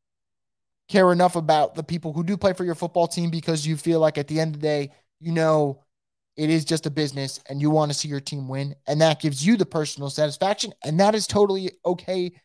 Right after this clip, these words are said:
for some. I have no problem with that if that's you. It's just not me. And I would hope that we can go back to just being on Twitter and having fun interactions, 'cause that's what it's always been about for me, and it will always be about that for me. And the day that it's not,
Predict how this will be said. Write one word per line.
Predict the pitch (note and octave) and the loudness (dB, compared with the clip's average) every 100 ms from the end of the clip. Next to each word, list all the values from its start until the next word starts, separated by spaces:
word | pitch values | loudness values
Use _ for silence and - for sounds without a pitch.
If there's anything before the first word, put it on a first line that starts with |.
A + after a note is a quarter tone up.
| _ _ _ | _ _ _
for | F3+ F3 | -2 0
some. | - F3+ F3 _ - | 0 -2 -2 _ 0
I | D#3+ | 2
have | E3 D#3 | 2 0
no | E3+ F3 | -2 0
problem | F3 E3 | 2 2
with | D#3+ | 2
that | D#3+ | -2
if | C#3+ | -4
that's | C3+ - C#3+ | -6 -10 -8
you. | C#3 C#3 _ _ _ | -8 -8 _ _ _
It's | - | -16
just | - - | -14 -8
not | - - | -6 -6
me. | G#2+ - _ _ _ _ _ _ | -10 -18 _ _ _ _ _ _
And | A#2+ A#2 G#2 G2 - _ _ _ _ _ _ _ - | -6 -4 -6 -8 -14 _ _ _ _ _ _ _ 0
I | D3 D#3+ | 6 6
would | D#3+ D3 | 6 2
hope | - C4 G3 | 6 6 6
that | G#3+ G3 | 2 0
we | G3+ | -2
can | G3 | -4
go | F3+ F3+ | -2 2
back | E3+ F3+ F3+ - | 4 4 2 -6
to | D#3+ | -8
just | D#3 C#3+ C#3 | -8 -8 -10
being | E3 F3 F3+ | -4 -4 -2
on | E3 D3+ | -2 -4
Twitter | - D#3+ E3 D#3 _ _ _ _ _ | -6 -4 -2 -4 _ _ _ _ _
and | G3 | 2
having | G#3+ A#3 G3 | 4 4 4
fun | G3 G#3+ | 6 6
interactions, | G#3+ G3+ G3+ G3+ A3 G#3 | 6 4 4 0 -6 -8
'cause | E3 | -8
that's | C#3+ C#3+ | -8 -10
what | |
it's | B2 | -10
always | - F3+ G3+ E3+ | 0 2 4 0
been | F#3 | 2
about | E3+ F3 | 4 4
for | G3 | 0
me, | G#3 G3 | -6 -6
and | C#3 - _ - | -8 -12 _ -8
it | |
will | D#3 D3 - | -6 -2 8
always | A#3 G#3 C#3+ | 8 8 0
be | C#3 | -4
about | B2+ A#2+ A#2+ | -6 -6 -8
that | B2 | -12
for | A#2 | -10
me. | D#3+ | -8
And | D#3+ | -6
the | |
day | D#3 F3+ | -2 0
that | F3+ | 0
it's | E3+ B3 | -2 -4
not, | C4 | -4